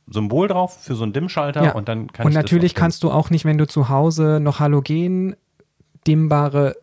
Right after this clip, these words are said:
Speaker 2: Spots hast, kannst du nicht einfach jetzt einen L-E-D-Spot, weil auch da musst du einen anderen Travo einbauen.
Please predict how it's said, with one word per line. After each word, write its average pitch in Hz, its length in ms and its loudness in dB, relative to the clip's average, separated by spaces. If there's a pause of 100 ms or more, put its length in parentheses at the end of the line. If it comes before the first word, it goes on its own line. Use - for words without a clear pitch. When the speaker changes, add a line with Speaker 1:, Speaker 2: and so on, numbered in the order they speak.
(120)
Speaker 2:
Spots - 560 -4
hast, 160 260 0
kannst 156 240 -2
du 147 60 2
nicht 143 180 -2
einfach 143 240 -2
jetzt - 200 -6
einen - 80 -2
L-E-D-Spot, 139 560 0 (120)
weil 135 220 2
auch 131 160 -4
da 135 200 2
musst 139 220 0
du 131 40 0
einen 127 60 -2
anderen 127 300 2
Travo 131 320 2
einbauen. 107 540 -6